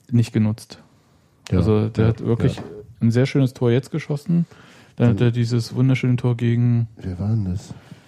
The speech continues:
Speaker 2: Wo er reinkam, eine Vorlage, ein Tor.
Speaker 1: Ja, ja. War super Sieg, alles, alles gut gemacht. Toller Junge, ähm, kann gerne bleiben, aber du, sollte nicht zu viel kosten.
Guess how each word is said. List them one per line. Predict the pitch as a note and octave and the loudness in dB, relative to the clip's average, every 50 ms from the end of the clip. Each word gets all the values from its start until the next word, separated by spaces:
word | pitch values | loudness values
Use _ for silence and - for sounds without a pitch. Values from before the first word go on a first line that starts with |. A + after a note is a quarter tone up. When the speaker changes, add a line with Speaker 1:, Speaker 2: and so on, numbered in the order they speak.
| - - | -10 -4
Speaker 2:
Wo | - G#2 | -4 -2
er | F#2+ G2+ | 0 2
reinkam, | G#2 A2+ B2 - C3 B2 A#2+ A#2+ | 0 0 0 0 0 0 0 0
eine | E2 A2+ A2+ A2+ | 0 0 0 0
Vorlage, | G#2 - A#2 A2+ A2+ A#2 A#2 A#2 | 0 0 0 2 2 2 2 0
ein | A2 A2 G#2+ | 0 -2 -2
Tor. | A2 - A2 G#2+ A2 A2 A2+ A2+ C3 | -2 -2 -2 0 0 0 -2 0 2
Speaker 1:
Ja, | B2 A2+ G2+ | 2 2 4
ja. | G2 F#2 F#2 F#2 F#2+ - - - - | 4 2 0 0 -2 -6 -10 -16 -14
War | - G2 G2+ G#2 G#2+ G#2 | -10 -6 -2 0 0 0
super | - B2 A#2 C3 B2+ A#2+ A#2+ A2+ | -2 -2 -2 2 2 4 4 2
Sieg, | A2 G#2+ A2 A2 A2+ - - | 0 0 -2 -4 -4 -6 -6
alles, | A2 G#2+ G#2+ G#2+ G#2+ - - | -4 -4 -4 -4 -4 -8 -10
alles | - - A2+ A#2 - | -4 -2 -2 -2 -2
gut | - C3 A#2+ | -4 -8 -8
gemacht. | - - A#2 A2 A2+ C#3 - - - _ _ _ _ _ _ _ _ _ _ _ _ _ _ _ _ _ _ _ _ _ - - _ _ | -2 0 0 2 0 0 -4 -8 -14 _ _ _ _ _ _ _ _ _ _ _ _ _ _ _ _ _ _ _ _ _ -20 -20 _ _
Toller | - - B2+ B2+ C#3 C#3 | -2 2 2 4 6 6
Junge, | C3 B2 B2 C3 C3 C3 C3 B2+ C3 B2+ - - _ _ _ _ _ - - - _ _ _ _ _ _ _ - | 6 6 6 6 6 6 4 4 2 0 -4 -8 _ _ _ _ _ -20 -20 -20 _ _ _ _ _ _ _ -4
ähm, | A3+ B2 A2+ A2 G#2+ A2 G#2+ G#2+ A2 A2+ - - _ _ _ - B3 - | 0 2 2 2 2 0 0 -2 -4 -6 -8 -14 _ _ _ -18 -16 -6
kann | - - A2+ A#2 | -2 2 4 4
gerne | A#2 A#2 A#2 A#2+ A#2 | 6 6 6 4 4
bleiben, | A2+ A2+ G#2+ A2 A#2+ A#2+ A#2+ A2+ | 4 2 2 4 4 4 4 2
aber | A2 A2 G#2+ G#2 | 2 0 0 -2
du, | G#2 A2 A2 - - | -2 -4 -4 -6 -6
sollte | A#2 A2+ - G#2+ G#2+ - A2+ | -8 -6 -4 -4 -4 -2 -2
nicht | A2+ A2+ - | -4 -4 -4
zu | - A2+ | -8 -12
viel | - A#2 | -12 -10
kosten. | - - G#2+ - - - B2+ | -8 -8 -8 -6 -6 -8 -8